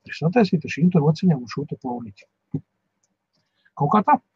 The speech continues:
Zinu, ka viens cilvēks vienreiz es ar bankas karti iztērēju summu, arī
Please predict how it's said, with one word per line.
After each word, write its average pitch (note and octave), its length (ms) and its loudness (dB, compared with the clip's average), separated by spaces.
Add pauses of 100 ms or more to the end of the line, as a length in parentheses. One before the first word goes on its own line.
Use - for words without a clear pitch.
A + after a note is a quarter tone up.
(1600)
Zinu, F3 180 8
ka D#3 160 2
viens D#3 160 4
cilvēks D3+ 320 4
vienreiz D3+ 400 4
es D#3 220 -2
ar D3 80 -2
bankas D3+ 260 2
karti D#3+ 300 0
iztērēju C#3+ 340 -6
summu, D#3 300 4
arī D3 80 0